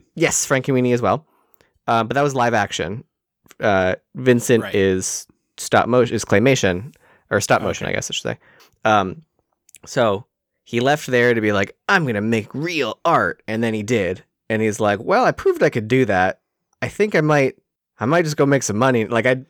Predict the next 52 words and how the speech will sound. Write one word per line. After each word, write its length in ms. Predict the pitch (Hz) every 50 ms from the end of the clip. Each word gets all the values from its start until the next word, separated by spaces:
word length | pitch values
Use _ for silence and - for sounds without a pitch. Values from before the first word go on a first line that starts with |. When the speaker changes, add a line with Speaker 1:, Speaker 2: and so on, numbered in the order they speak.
| - -
Speaker 1:
I 160 | 135 165 190
did 220 | 170 175 170 147
the 80 | 123 123
thing. 500 | - - 175 156 123 101 98 110 120 - _ _ _
Speaker 2:
Sure. 360 | - - - - 151 123 110
Speaker 1:
S-, 200 | - - - - - -
Speaker 2:
Yeah. 240 | 156 143 135 127 156
Speaker 1:
and 100 | 143 139
I 100 | 139 139
know 260 | 151 156 165 175 175
that 120 | 156 151
I 100 | 135 143
can 160 | 139 147 135
come 160 | 120 135 117 113
back 260 | 135 135 139 147 -
here 260 | - 120 101 98 104
'cause 300 | - - 117 104 104 - - - - _ -
now 180 | 117 120 135 151
that 120 | 151 151
I've 140 | 139 131 -
proved 240 | - - 160 156 143
Speaker 2:
Yeah. 60 | 143
Speaker 1:
I 40 | 131
can 120 | - 139
make 200 | 127 117 110 110
money, 320 | 131 139 135 131 123 113 107
they 260 | 98 104 120 127 139
will 200 | 135 127 113 117
want 160 | 120 113 87
me 100 | 104 98
back. 480 | 90 123 117 107 87 92 - - - _ _ _ _ _ _ -
And 120 | 113 117
I 80 | 123 127
can 140 | - 147 139
just 140 | 127 120 -
kinda 200 | - 131 120 110
Speaker 2:
Sure. 80 | 110 110
Speaker 1:
coast 380 | - 151 135 123 123 - -
and 100 | 131 131
make 160 | 131 131 127 -
money. 320 | 170 156 110 76 - - _ -
That's 200 | - 139 135 - 160
my 140 | 151 143
own 100 | 143 139
headcanon. 400 | 143 147 123 110 - - 92 - -
Speaker 2:
It's, 200 | 233 220 - - _ _ _ _ _ _ _ _ -
it's 260 | - 214 220 214 - 262
your, 200 | 277 269 233 - -
I 80 | 196 202
mean, 220 | 208 208 208 208 -
it, 180 | 202 196 196 -
it, 280 | 202 170 - 185 -